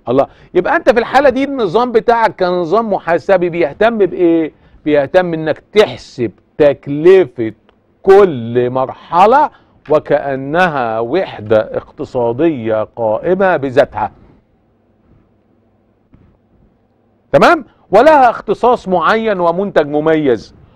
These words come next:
وتعتبر المرحلة مدينة بما تسلمته من مواد مشغولة من المرحلة السابقة، وبما تتكلفه من مواد وعمل وأعباء مختلفة،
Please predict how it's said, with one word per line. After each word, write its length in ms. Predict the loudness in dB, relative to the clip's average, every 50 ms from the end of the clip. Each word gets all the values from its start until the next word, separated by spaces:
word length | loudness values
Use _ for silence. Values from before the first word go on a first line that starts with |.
| _ _ _ _ 2
وتعتبر 720 | 2 2 4 4 2 2 2 2 2 2 4 4 2 2
المرحلة 920 | 2 0 -4 -2 -4 -4 -4 -6 -6 -2 2 4 4 6 4 4 2 0 -2 -8 _ _ _ _ _ _ _ _ _ _ _ _ _ -6
مدينة 640 | -4 -4 -2 -2 -2 -2 -2 0 0 -2 -4 -4 -8 _ -4
بما 220 | -4 -2 0 -2
تسلمته 840 | -2 -2 -4 -2 -2 -2 0 0 0 0 0 -2 -2 0 -2 -2 -2
من 220 | -2 -4 -6 -2
مواد 580 | -2 0 2 2 2 2 0 -2 -4 -6 -8 -8 -10 -12 -20 -20 _ -6
مشغولة 640 | -4 -4 -4 -4 -2 -2 0 2 2 2 2 0 -2 _ _ _ _ _ -6
من 120 | -2 0 0
المرحلة 460 | 0 0 -2 -4 -2 0 0 2 2
السابقة، 640 | 0 -2 2 4 4 4 4 2 0 -2 -6 -8 -8 -10 -20 -20 _ _ -20 _ 0
وبما 360 | 2 2 4 4 4 2 2 2
تتكلفه 920 | 2 0 2 2 0 4 4 4 4 6 4 4 2 2 0 -2 -2 -2
من 200 | -2 -4 -4 -4
مواد 500 | -2 0 0 2 2 0 0 -2 -6 -4
وعمل 640 | -4 -2 -2 -4 -4 0 0 0 0 0 -2 -4 -2
وأعباء 680 | -2 -4 -4 -4 -4 -6 -6 -2 0 2 2 2 0
مختلفة، 640 | -4 -8 -8 -4 2 4 4 6 4 4 -2 -6